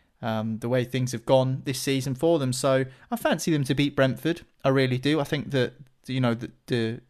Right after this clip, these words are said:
the progression through to the quarterfinals of the Europa Conference will, will do good for their confidence. The return of,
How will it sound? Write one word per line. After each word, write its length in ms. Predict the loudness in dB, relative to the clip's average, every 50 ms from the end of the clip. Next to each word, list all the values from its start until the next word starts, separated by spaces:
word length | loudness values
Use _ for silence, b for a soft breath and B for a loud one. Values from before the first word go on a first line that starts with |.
| _ _ _ _ _
the 80 | -10 -6
progression 540 | -4 -2 0 4 4 4 4 2 -2 -4 -2
through 240 | 0 0 0 0
to 120 | 0 -2 0
the 220 | 0 0 0 0 -2 B B B B B B B 0
quarterfinals 640 | 2 2 2 2 4 4 4 4 4 2 0 -2
of 100 | -4 -4
the 60 | 0
Europa 260 | 2 2 2 0 -2
Conference 640 | -4 -2 -2 -2 -2 -2 -4 -4 -4 -4 -6 -6 -6
will, 220 | -6 -6 -6 -8 -14 _ -4
will 120 | -2 -2
do 160 | 0 0 -2 -2
good 180 | 0 -2 -2
for 120 | -2 -2 -2
their 100 | -2 0
confidence. 580 | 0 0 0 0 -2 -4 -4 -4 -4 -6 -8
The 100 | -6 -6
return 380 | -6 -4 0 0 2 2 2 0
of, 160 | -2 -4 -6